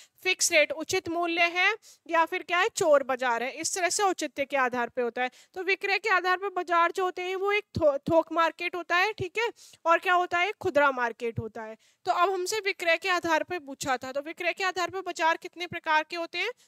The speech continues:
थोक होते हैं, और ये थोक लिखा है यहाँ पे, थोक होते हैं और खुदरा होते हैं, ठीक है, होलसेलर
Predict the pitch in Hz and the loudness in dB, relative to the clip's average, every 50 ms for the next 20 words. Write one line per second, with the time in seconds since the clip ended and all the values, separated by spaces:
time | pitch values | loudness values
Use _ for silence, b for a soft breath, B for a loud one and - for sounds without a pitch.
0 | b b - - 349 339 349 359 - 349 330 320 - 339 339 349 359 381 453 494 | b b -4 0 2 4 4 2 2 -2 -4 -4 -4 -4 -4 -2 -2 -2 -4 -4
1 | _ _ _ _ - 294 311 330 311 330 349 392 - - 330 302 302 311 - 330 | _ _ _ _ -2 -2 -2 -2 -4 -6 -10 -8 -4 0 0 0 0 0 -4 -12
2 | 320 - - 320 302 294 311 320 311 302 359 403 - - 349 330 302 311 - 311 | -14 -10 -6 -4 -4 -4 -4 -4 -6 -6 -8 -8 -4 -2 2 2 2 2 2 0
3 | 285 285 302 285 294 311 330 392 440 - b b b b - 311 359 - - 339 | -2 0 -2 -4 -2 -2 -2 -4 -6 -8 b b b b 0 0 2 2 2 -2
4 | 311 247 294 294 269 262 240 226 - 240 233 262 269 - 359 339 427 453 427 311 | -2 0 0 0 2 2 0 -2 -6 -8 -10 -8 -6 -6 -4 -2 -2 -2 -2 2
5 | 285 285 285 294 - - 320 302 311 330 381 | 4 4 4 2 0 -4 -4 -2 0 0 0